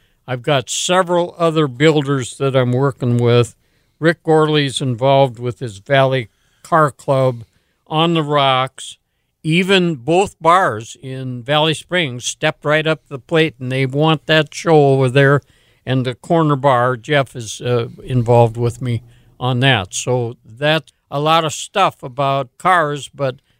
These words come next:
I'm a car guy, so I continue to work on cars. I drive a forty-six Ford. I'm building a forty Lincoln V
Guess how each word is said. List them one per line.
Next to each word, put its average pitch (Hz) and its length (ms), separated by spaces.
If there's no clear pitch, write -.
I'm 156 160
a 175 80
car 190 340
guy, 127 380
so 123 500
I 180 160
continue 175 560
to 143 220
work 170 300
on 120 300
cars. 131 320
I 120 120
drive 156 320
a 165 80
forty-six 175 1080
Ford. 135 500
I'm 127 180
building 175 500
a 147 100
forty 180 520
Lincoln 156 600
V 156 340